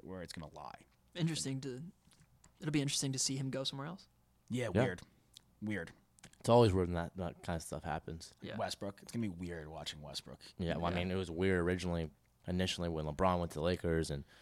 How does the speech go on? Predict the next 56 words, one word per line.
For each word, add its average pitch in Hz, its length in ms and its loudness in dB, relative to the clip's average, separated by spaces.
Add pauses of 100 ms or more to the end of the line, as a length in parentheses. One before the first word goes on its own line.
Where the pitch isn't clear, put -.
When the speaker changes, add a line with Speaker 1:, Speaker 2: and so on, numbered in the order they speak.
(180)
Speaker 3:
when 80 100 -8
K 85 180 -2
D 80 100 0
went 80 140 -2
to - 60 -12
the - 80 -10
Warriors. 80 600 4
And 55 140 -12 (300)
we 104 140 0
get 139 100 4
used 185 180 4
to 104 60 2
it, 87 100 0
though. 80 220 0 (520)
Speaker 1:
I, 165 60 2
you 165 60 2
Speaker 3:
Kawhi 165 200 2 (180)
Speaker 1:
know, 101 60 10
Speaker 3:
on - 80 6
the 92 60 4
Raptors. 92 480 2
Speaker 1:
I 170 80 2
get 170 140 0
Speaker 2:
Yeah. 156 140 -4
Speaker 1:
you. 151 220 -4
Uh, 160 40 4
you 147 160 4
do 156 160 4
get 110 160 -2
used 78 240 -6
to - 60 -12
it. - 80 -16
Like, 113 120 -6
I 123 80 4
was 135 180 4
Speaker 2:
It's 143 140 4
a, 247 40 6
Speaker 1:
after 165 220 4
Speaker 2:
I 147 40 -2
Speaker 1:
af- 165 120 4
Speaker 2:
think 185 120 0
it's 151 120 -2
a 143 60 -2
bit 127 240 -6
different 120 400 -8 (140)
for, 127 200 -6
like, 120 320 -10 (880)
at 151 120 -2
least 180 180 4
in 147 60 2
baseball, 135 340 0
'cause 143 120 -8
it's - 160 -6
not 135 180 -2
the 143 60 -4
same. 135 580 0